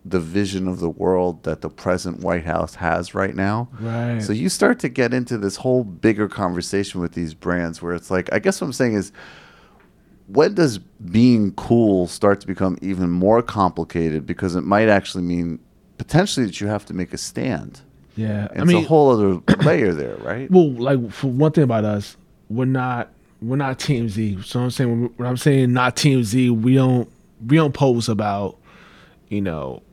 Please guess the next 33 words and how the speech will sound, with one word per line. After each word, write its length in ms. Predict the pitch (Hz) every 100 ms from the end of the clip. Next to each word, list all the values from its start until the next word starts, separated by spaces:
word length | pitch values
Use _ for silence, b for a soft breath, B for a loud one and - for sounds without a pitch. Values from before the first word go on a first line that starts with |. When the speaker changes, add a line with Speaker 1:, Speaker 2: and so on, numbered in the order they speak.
| 117 -
Speaker 2:
gossip 840 | 123 110 123 - 110 104 104 92
or 40 | 90
Speaker 1:
Right. 260 | 90 80 -
Speaker 2:
anything 200 | 113 107
like 180 | 104 92
that. 260 | 104 95
If 60 | 92
you, 140 | 117 117
if 100 | 117
you 80 |
go 140 | 123 127
to 60 |
hypebeast 420 | 113 117 110 107 -
dot 160 | 90
com 340 | 101 92 90 104 _ b b b
or 240 | - 101 104 82 -
any 180 | 123 135
of 60 | 123
our 220 | 113 107
social 280 | - 120 110
media, 140 | 120
Speaker 1:
Clean. 460 | 110 104 90 78 80 -
Speaker 2:
we're 80 | 135
very 240 | 156 156
clean, 380 | 151 147 131 107
Speaker 1:
Clean, 200 | 90 80
Speaker 2:
right? 260 | 110 123 135
Speaker 1:
yeah. 60 |
Speaker 2:
So 140 | - 160
we're 80 | 175
not 180 | 170
political 340 | - 170 156 143
either. 260 | 151 104